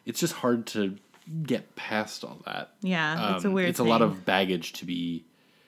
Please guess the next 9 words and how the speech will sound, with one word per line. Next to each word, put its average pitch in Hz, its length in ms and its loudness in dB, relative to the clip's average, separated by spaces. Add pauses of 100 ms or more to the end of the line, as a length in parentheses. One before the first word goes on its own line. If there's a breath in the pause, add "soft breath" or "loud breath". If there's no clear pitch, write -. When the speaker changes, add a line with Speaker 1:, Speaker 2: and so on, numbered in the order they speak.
(580)
Speaker 1:
carrying 90 440 0
around 85 260 -4
as 82 140 -6
an 82 80 -6
actor, 80 580 -12
I - 60 -8
think, - 380 -12
probably. - 600 -8
Speaker 2:
Yeah. 160 320 -4